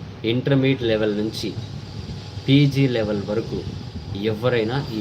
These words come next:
కోర్సు నేర్చుకోవడానికి ఛాన్సెస్ ఉంటుంది. So, ఇక్కడ మనం ఆఫర్ ఇచ్చాం,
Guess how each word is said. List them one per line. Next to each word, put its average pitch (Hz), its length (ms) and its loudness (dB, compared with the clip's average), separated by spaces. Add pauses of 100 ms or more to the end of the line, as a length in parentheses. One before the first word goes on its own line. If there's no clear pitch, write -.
కోర్సు 107 300 -2
నేర్చుకోవడానికి 101 720 -2 (360)
ఛాన్సెస్ 104 440 -4
ఉంటుంది. 90 400 -6 (2500)
So, 147 100 6 (600)
ఇక్కడ 139 440 2 (220)
మనం 123 400 0 (720)
ఆఫర్ 139 320 0
ఇచ్చాం, 101 320 -4